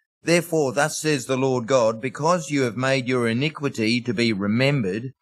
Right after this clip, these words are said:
in that your transgressions are discovered, so that in all your doings your sins do appear, because I say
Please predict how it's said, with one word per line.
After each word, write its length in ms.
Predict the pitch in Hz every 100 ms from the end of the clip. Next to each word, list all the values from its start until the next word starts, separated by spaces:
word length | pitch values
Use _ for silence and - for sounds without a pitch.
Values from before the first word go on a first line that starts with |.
| _ _
in 180 | 147 147
that 160 | 135
your 160 | 135 127
transgressions 960 | - 143 135 131 - 156 170 147 127 110
are 140 | 110
discovered, 720 | 107 107 - 143 131 85 107 _ _ _ _ _ _ _ _ - _ _ _
so 260 | - 160 151
that 180 | 143 139
in 120 | 147
all 220 | 160 180
your 120 | 143
doings 480 | 135 156 147 131 123
your 140 | 131
sins 460 | 127 170 175 160 127
do 200 | 139 127
appear, 420 | 113 143 151 127
because 300 | 123 127 123
I 120 | 117
say 560 | 113 - 139 110 127 143